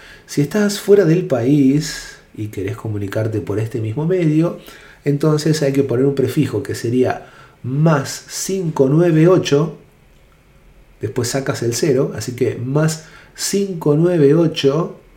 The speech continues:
noventa y nueve, dieciocho, veintiuno, setenta y siete. Así lo haces desde fuera del país,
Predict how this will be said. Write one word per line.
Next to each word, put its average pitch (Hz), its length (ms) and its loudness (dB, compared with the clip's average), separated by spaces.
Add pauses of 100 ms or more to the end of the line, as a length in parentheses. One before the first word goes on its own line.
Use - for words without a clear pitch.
noventa 160 680 4
y 139 100 2
nueve, 156 680 2
dieciocho, 131 1120 -2
veintiuno, 123 800 0
setenta 110 680 -4
y 104 120 0
siete. - 580 -4 (840)
Así 104 240 -2
lo 131 160 6
haces 156 380 -2
desde 110 240 -2
fuera 151 240 0
del 143 160 4
país, 147 480 0